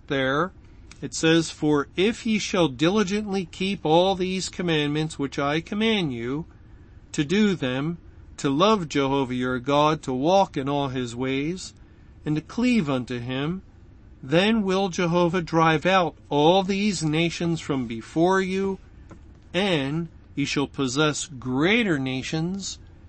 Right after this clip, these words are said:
and mightier than yourselves. Every place whereon the soles of your feet shall tread shall be yours. From the wilderness and Lebanon,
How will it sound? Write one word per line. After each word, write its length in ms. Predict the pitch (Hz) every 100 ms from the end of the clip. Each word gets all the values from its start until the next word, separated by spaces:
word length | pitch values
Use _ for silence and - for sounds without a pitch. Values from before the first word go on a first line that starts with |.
| -
and 220 | 185 180 180
mightier 600 | 208 240 214 151 160 175
than 220 | 170 175
yourselves. 920 | 185 185 - 220 190 123 107 - - - - - - - -
Every 380 | 190 226 202 165
place 640 | 113 - 170 190 180 - -
whereon 840 | 143 135 - - 175 190 202 190 - - - - -
the 160 | 135 127
soles 760 | - - 165 185 226 247 220
of 160 | 240 220
your 220 | 233 233
feet 400 | - 226 190 - - - - -
shall 340 | - 170 156
tread 640 | 151 - - 214 165 127 127
shall 240 | - 147
be 140 | 135
yours. 800 | 139 139 156 147 110 - - - - - - -
From 260 | - 123 113
the 80 |
wilderness 720 | 113 127 180 185 190 214 214 -
and 260 | 131 123 - -
Lebanon, 680 | 135 147 175 190 208 214 220